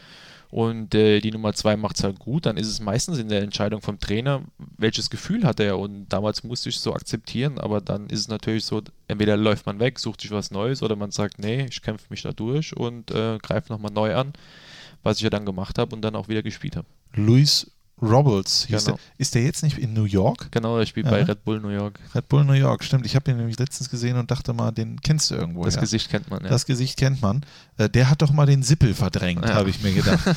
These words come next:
Speaker 1: <laughs>
Speaker 2: Du hast dir diesen Status, äh, zurückgeholt, hast ihn aber auch noch mal in der Zeit auch noch mal verloren, den Nummer eins,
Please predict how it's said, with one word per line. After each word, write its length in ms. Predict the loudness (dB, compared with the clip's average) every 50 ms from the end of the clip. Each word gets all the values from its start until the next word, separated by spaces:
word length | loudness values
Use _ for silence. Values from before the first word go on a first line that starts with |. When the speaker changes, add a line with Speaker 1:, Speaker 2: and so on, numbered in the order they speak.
| 0 2 4 6 6
Speaker 1:
<laughs> 300 | 4 2 -2 -12 0 4
Speaker 2:
Du 100 | 4 6
hast 160 | 6 4 2
dir 80 | 2
diesen 220 | 2 4 4 4 4
Status, 440 | 4 4 4 4 4 4 2 2 4
äh, 220 | 4 4 4 4 2 0
zurückgeholt, 640 | 0 2 4 6 4 4 6 6 6 6 6 6 4 2
hast 180 | 2 2 2
ihn 100 | 2 2
aber 260 | 4 2 2 2 4
auch 220 | 4 4 4 4 4
noch 200 | 2 2 2 4
mal 260 | 4 4 4 4 2
in 160 | 2 2 4
der 240 | 4 4 2 0 -2
Zeit 420 | 0 2 4 4 4 4 0 -4 -8 -12 -18 -20 -8 0
auch 120 | 4 6 6
noch 120 | 8 8
mal 120 | 8 6 6
verloren, 420 | 6 6 8 8 8 6 6 4
den 120 | 2 2
Nummer 240 | 2 2 2 2 2
eins, 300 | 2 2 0 0 -2 -4